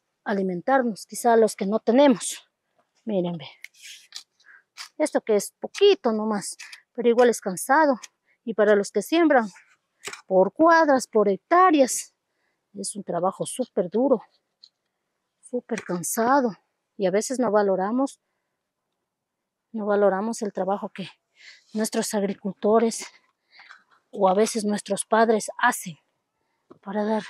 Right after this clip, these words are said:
para darnos el alimento. Entonces, uno como ya va haciendo en el campo, ya se va sabiendo el trabajo que realiza.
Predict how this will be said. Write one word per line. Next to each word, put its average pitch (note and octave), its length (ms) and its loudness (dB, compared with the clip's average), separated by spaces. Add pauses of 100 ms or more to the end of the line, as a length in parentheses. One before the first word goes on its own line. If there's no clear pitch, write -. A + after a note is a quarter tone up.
(840)
para G#3 200 -2
darnos G#3 380 -2
el G#3 100 -2
alimento. G3+ 520 -6 (1900)
Entonces, F#3 560 -14 (800)
uno G3+ 200 -14
como F3+ 220 -12
ya F#3+ 300 -6 (1700)
va G3+ 80 0
haciendo A3+ 320 0
en G#3+ 80 -4
el G3 80 -4
campo, A3+ 240 0
ya G3+ 120 -2
se - 120 -6
va G#3 100 -4
sabiendo G3+ 380 -6
el F3 60 -12
trabajo G3 360 -6
que F#3+ 100 -12
realiza. F#3 400 -10